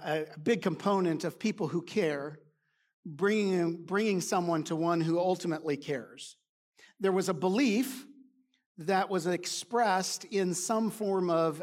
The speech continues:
action. They had a belief that Jesus could and a belief that Jesus would. And I think sometimes we get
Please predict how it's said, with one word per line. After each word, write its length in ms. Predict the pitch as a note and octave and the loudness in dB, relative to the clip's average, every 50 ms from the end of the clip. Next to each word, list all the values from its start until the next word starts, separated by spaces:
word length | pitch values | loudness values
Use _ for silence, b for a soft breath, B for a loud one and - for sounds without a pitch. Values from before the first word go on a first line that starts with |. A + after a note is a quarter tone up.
| - - - | -10 -6 -4
action. 460 | G3 G3 F#3 F#3+ - - D#3 C3 G#2+ - - _ _ _ _ _ b b b b b b b | -2 -2 -2 -2 -6 -8 -8 -10 -10 -14 -20 _ _ _ _ _ b b b b b b b
They 120 | - F3+ | 0 2
had 160 | F3 F#3+ G3+ F#3+ | 2 4 4 4
a 60 | F3+ | 2
belief 680 | D3 F3 F3+ F3+ G3 G#3 A3+ G#3+ - - - F3+ C#3+ | 2 2 2 2 4 2 2 0 -2 -6 -12 -4 0
that 500 | D3+ A#3 A3 F3+ E3+ G3 C#4+ - - - - - _ _ _ _ _ _ _ - E3+ | 2 4 4 4 4 2 0 -2 -6 -12 -14 -16 _ _ _ _ _ _ _ -14 -6
Jesus 460 | D3 F3+ G3+ F#3 D#3+ F3+ F#3 - - | -2 0 0 0 0 0 -2 -2 -2
could 680 | - - - C4+ G#3+ F3 D#3 D3+ D#3 F3 F3 F#3 F3 B B B B B B B B B | -4 -2 2 2 4 4 4 2 2 0 0 -2 -6 B B B B B B B B B
and 140 | G3 F3+ F3+ | 0 2 2
a 60 | E3+ | 2
belief 680 | D3+ F3 F3 F3+ G3 G#3+ A3 G#3+ - - - - - | 2 2 2 4 4 4 4 2 0 -4 -10 -8 -4
that 220 | - F3+ F3+ F3+ D3 | -2 -2 -2 -2 -2
Jesus 640 | E3+ F#3+ G3 F#3+ D#3 F3+ E3+ D#3 - - - - - _ _ _ - | -2 -2 -2 0 0 0 -2 -2 -2 -6 -10 -12 -16 _ _ _ -6
would. 360 | D#3+ F#3 G#3+ F3+ D3+ C3 A#2+ | 0 2 2 4 2 2 -2
And 100 | B2 C3 - - - _ _ _ _ _ _ _ _ _ _ _ _ _ _ _ _ _ _ _ _ _ _ _ _ _ _ _ _ _ _ _ _ _ _ _ - | -6 -12 -20 -20 -20 _ _ _ _ _ _ _ _ _ _ _ _ _ _ _ _ _ _ _ _ _ _ _ _ _ _ _ _ _ _ _ _ _ _ _ -6
I 80 | E3 E3 | -4 -2
think 160 | F#3+ A#3+ G3+ | 0 0 0
sometimes 440 | - A3+ A3 G3 A3 G#3 G3 E3+ F3 | 0 0 0 2 2 2 0 0 0
we 140 | F#3+ G3+ F#3 | 0 0 2
get 260 | F3 G3 F#3+ F#3 | 2 0 0 -2